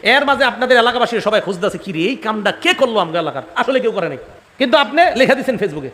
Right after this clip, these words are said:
মুখে যেটা বললে গীবত হইতো, সেটা এখন লিখে দেওয়ার কারণে সেটাও গীবত। ইমাম গাজালি বলেন, "ওয়াকাযালিকাল গীবাতু বিল কিতাবা,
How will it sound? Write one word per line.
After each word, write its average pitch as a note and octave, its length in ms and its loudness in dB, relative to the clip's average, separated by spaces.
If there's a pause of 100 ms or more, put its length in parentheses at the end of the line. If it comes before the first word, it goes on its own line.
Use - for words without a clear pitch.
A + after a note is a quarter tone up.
(100)
মুখে F3 320 0
যেটা A3 200 2
বললে G#3+ 300 2
গীবত C4+ 260 2
হইতো, D4 460 2
সেটা G3+ 300 -2
এখন F#3 340 -2
লিখে A3 220 2
দেওয়ার C#4 260 2
কারণে G3+ 260 -2
সেটাও F3 260 -2
গীবত। C#3+ 260 0 (240)
ইমাম D#3+ 200 -2
গাজালি E3 380 2
বলেন, F#3+ 280 4 (440)
"ওয়াকাযালিকাল F#3 640 2
গীবাতু G#3 480 2 (100)
বিল D3 240 0 (100)
কিতাবা, F3+ 640 6